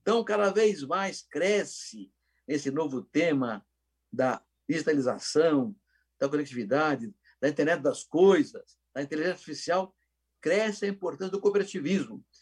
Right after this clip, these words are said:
porque se o grande produtor acessa a tecnologia com conectividade própria,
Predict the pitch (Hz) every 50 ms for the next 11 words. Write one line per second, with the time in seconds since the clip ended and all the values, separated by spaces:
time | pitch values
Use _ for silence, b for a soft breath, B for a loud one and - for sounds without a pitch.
0 | b b b b b b _ _ _ 147 151 143 - 175 185 185 151 - - _
1 | _ _ _ _ _ - - - 175 165 147 127 151 214 262 262 254 233 - 208
2 | 202 196 190 - - 139 131 113 98 - _ _ _ _ _ _ _ _ _ _
3 | _ _ _ _ - 143 143 - - - - 180 202 208 - - - - - 113
4 | - - _ _ _ _ _ _ _ _ _ _ _ 123 127 - 143 143 143 139
5 | 127 107 113 127 135 127 113 101 - _ _ _ - 131 135 131 - 143 139 139
6 | - 120 117 113 123 127 - - - - 151 196 233 233 - - 135 117 101 -